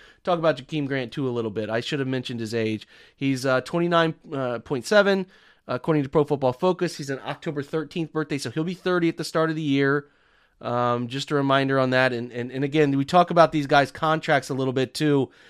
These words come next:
to give you a little bit of an idea to what they're gonna be making, what that's gonna look like in the future, because I think it's important to understand,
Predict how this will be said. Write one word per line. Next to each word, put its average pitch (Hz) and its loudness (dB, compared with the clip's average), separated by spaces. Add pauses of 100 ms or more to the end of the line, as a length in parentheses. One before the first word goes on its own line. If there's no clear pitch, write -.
(140)
to 147 -4
give 147 2
you 143 0 (340)
a - -4
little 180 2
bit 175 2
of 165 2
an 160 2
idea 147 4
to 165 2
what 147 4
they're 143 0
gonna 127 -2
be 117 -4
making, 160 -2 (300)
what 135 -2
that's 135 0
gonna 135 -2
look 147 2
like 139 2
in 117 -2
the 110 -4
future, 170 -2
because 151 2
I 143 0
think 165 -2
it's 156 -2
important 151 0
to 139 -2
understand, 143 0